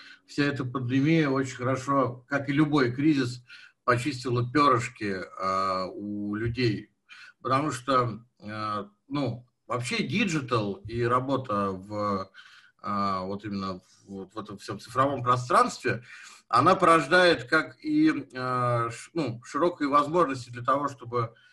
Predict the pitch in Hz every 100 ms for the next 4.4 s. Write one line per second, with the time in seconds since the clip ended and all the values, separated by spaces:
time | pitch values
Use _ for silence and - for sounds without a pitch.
0 | _ _ 104 113 117 147 147 123 147 147
1 | 127 135 151 160 131 120 104 104 _ 131
2 | 135 123 160 143 123 117 123 127 135 139
3 | 120 113 - 117 110 101 110 110 120 117
4 | - 113 107